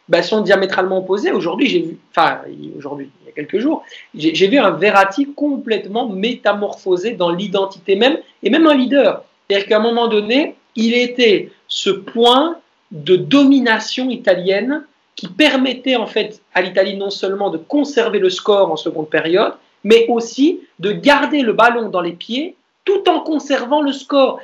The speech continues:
C'était d'une, c'était outrancier. Franchement, dans le jeu,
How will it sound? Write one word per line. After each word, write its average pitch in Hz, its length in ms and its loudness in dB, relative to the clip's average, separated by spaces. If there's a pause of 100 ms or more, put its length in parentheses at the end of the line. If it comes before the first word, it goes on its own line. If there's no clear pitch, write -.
(100)
C'était 208 380 -6
d'une, 170 360 -8 (160)
c'était - 440 -6
outrancier. 196 840 0
Franchement, 202 560 0 (140)
dans 170 160 4
le 165 160 2
jeu, 254 400 2